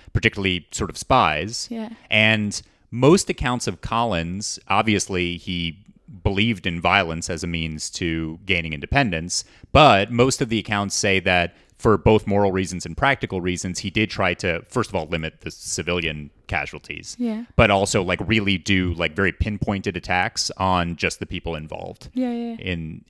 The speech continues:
Speaker 1: and exactly what you said. So in nineteen twenty, they kill several British Secret Service agents in a series of these sort of coordinated raids.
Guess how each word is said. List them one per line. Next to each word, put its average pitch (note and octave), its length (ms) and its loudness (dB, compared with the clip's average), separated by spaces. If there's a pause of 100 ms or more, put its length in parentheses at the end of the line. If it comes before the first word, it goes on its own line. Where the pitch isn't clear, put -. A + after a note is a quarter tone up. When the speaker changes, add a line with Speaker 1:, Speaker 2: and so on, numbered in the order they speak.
(120)
Speaker 1:
and F#2+ 640 2
exactly F#2 400 -4
what F2+ 140 -6
you F2 80 -10
said. F#2+ 360 0
So F2 380 0 (220)
in F#2+ 160 -2
nineteen G2 340 0
twenty, A#2 560 2 (240)
they G2 100 2
kill G2+ 200 0
several F2+ 500 2
British F2+ 400 2
Secret F#2+ 300 -2
Service B2+ 340 4
agents G2+ 520 0
in F2 200 -8
a E2+ 60 -4
series F2+ 320 0
of F2 80 -6
these E2+ 160 -4
sort F2 180 -2
of E2 80 -6
coordinated E2+ 560 0
raids. G#2 540 6